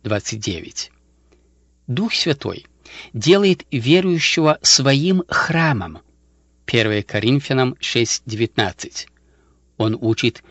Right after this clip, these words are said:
верующих всему о Христе. Иоанна четырнадцать двадцать шесть. Дух Святой наставляет верующих во всякой истине. От Иоанна шестнадцать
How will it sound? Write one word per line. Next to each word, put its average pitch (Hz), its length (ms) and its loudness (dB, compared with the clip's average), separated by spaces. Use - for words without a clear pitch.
верующих 120 880 2
всему 127 600 2
о 151 140 6
Христе. - 840 -4
Иоанна 104 520 0
четырнадцать 143 880 -2
двадцать 113 480 0
шесть. - 560 -6
Дух 107 300 -4
Святой 117 560 0
наставляет 143 760 4
верующих 143 800 2
во 131 180 6
всякой 190 880 0
истине. 98 760 -4
От - 200 -10
Иоанна 101 420 -4
шестнадцать - 800 -4